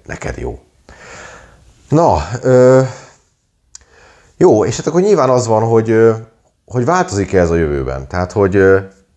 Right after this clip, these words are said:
mindig ilyen domináns lesz a szolgáltatói értékesítés a, a piacon.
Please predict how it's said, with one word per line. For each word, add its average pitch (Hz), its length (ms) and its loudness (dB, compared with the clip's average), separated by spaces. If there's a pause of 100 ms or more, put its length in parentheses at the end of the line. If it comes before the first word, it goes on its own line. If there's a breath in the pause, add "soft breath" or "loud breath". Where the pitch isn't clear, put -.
mindig 160 300 -4
ilyen 95 160 -2
domináns 90 420 -2
lesz - 220 -8
a 71 80 -6
szolgáltatói 76 580 -8
értékesítés 69 800 -12
a, 69 340 -8
a 82 60 -10
piacon. 98 640 -2